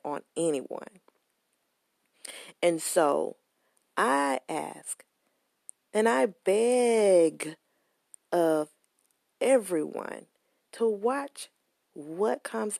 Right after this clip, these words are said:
out of your mouth when you wish bad things on bad people, when you try to intent to call people names because you disagree with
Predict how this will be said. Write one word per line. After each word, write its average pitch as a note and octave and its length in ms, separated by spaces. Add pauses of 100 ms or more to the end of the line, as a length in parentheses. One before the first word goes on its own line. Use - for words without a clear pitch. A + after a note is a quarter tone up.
out G3 200
of F#3 180
your D3+ 220
mouth E3 480 (1400)
when E3 320
you E3+ 180
wish D#3+ 380 (100)
bad D#3+ 420
things E3 480
on C#3 220
bad D3 420
people, A3 560 (800)
when E3+ 260
you F3 140
try D#3+ 320
to - 240 (140)
intent - 880 (760)
to F#3+ 160
call D#3+ 400
people D3+ 460
names G3 880 (560)
because E3 460
you F3 200
disagree E3 960 (360)
with D3+ 200